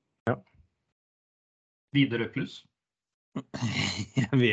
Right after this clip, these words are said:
Speaker 3: F Plus, ja. Ja, riktig. Eh, og nyheten kom i dag, Espen, om at, eh, de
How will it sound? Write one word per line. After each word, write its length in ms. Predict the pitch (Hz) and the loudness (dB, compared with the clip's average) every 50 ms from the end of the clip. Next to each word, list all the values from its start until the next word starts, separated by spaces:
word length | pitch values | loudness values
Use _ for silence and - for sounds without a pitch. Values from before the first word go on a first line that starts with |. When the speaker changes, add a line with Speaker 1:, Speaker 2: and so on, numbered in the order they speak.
| 101 107 | 2 0
Speaker 3:
F 80 | 113 - - - | -4 -8 -8 -4
Plus, 240 | 120 127 127 - - | -4 -4 -2 -2 -4
ja. 80 | 220 190 - _ _ _ _ _ _ _ _ - - - - - - - - _ _ _ | -6 -6 -8 _ _ _ _ _ _ _ _ -20 -20 -20 -20 -20 -20 -20 -20 _ _ _
Ja, 160 | 135 147 175 | 2 2 2
riktig. 300 | 175 160 - 170 180 226 - _ _ _ - _ - - - - - - - _ _ _ _ _ | 2 2 0 -2 -2 -2 -4 _ _ _ -20 _ -20 -20 -20 -20 -20 -20 -20 _ _ _ _ _
Eh, 380 | 165 170 175 180 175 175 180 160 - - _ | 8 10 10 10 10 8 6 4 0 -2 _
og 400 | - 196 202 214 220 - - - | 8 10 10 10 10 8 4 4
nyheten 440 | 202 190 190 190 180 180 180 - 190 | 8 10 12 12 12 10 10 8 4
kom 100 | 196 196 | 6 6
i 40 | 190 | 8
dag, 120 | 180 180 180 | 8 8 8
Espen, 240 | 180 185 196 202 196 - | 6 6 4 2 2 2
om 200 | 165 175 180 180 - - | 0 -2 -2 -2 -2 -2
at, 200 | 175 180 - _ - - | -2 -2 -4 _ -4 0
eh, 600 | 165 160 160 165 165 165 165 165 165 160 151 - - _ _ _ _ _ _ - | 2 4 4 4 4 4 2 2 2 0 -2 -4 -6 _ _ _ _ _ _ -8
de 200 | 151 151 160 | -2 4 6